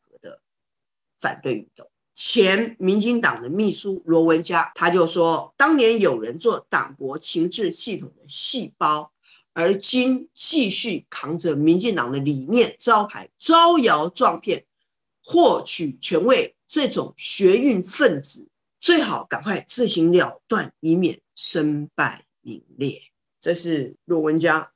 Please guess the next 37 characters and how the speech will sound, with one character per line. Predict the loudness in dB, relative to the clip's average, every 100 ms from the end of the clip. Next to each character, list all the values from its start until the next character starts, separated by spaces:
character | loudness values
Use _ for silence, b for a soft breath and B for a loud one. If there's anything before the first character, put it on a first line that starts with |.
| _
讲 | -14 -14 _
的。 | -20 -6
蔡 | 0 0
英 | 2
文 | 2
也 | 2
讲 | 2 -2
话 | -2 0 0 -2
说， | -4 0 0 0 b b _
台 | 2 4
湾 | 6 4
已 | 0
经 | -2
走 | 0 0
过 | 0 0
党 | -2 -6
国 | -8 -4
时 | -4 -2
代， | 0 0
现 | 2 2
在 | 2
的 | 0
台 | -4 -4
湾 | 0 0 0
文 | -2
化 | -2 -2
的 | -4
发 | -2 -2
展 | -2 -6 -8
跟 | -6
展 | -4
演 | -4
已 | -4
经 |
不 | -6
再 | -4 -2
受 | 0 -2 -4